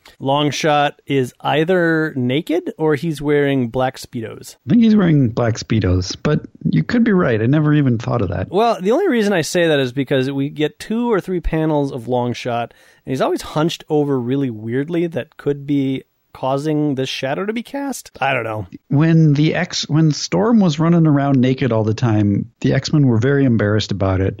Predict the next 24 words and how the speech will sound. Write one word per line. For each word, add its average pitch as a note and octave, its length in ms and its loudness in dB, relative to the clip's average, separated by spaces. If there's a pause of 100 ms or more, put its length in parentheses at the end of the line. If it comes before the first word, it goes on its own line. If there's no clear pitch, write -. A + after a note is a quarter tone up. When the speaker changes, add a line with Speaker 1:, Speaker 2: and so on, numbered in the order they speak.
(100)
Speaker 2:
So G2 520 0
I'm A#2 100 2
sure D3 220 2
they're A#2 120 2
not A2+ 300 0
happy A2 380 2 (160)
of, A2+ 260 0
if A2 300 -2
Longshot's G#2+ 580 2
running G2 260 2
around. G2 380 2 (400)
<laughs> - 100 0 (1080)
Speaker 1:
Well, C#4+ 220 0
he G3 140 -4
may, A#3 180 -2
he's G#3+ 200 -2
an A3+ 100 -4
alien. D3+ 440 0
Maybe C3 200 -2
he C#3+ 80 0
doesn't C#3 260 0
have, C3 400 -2 (140)
you C3 100 -8
know, G#2+ 240 -10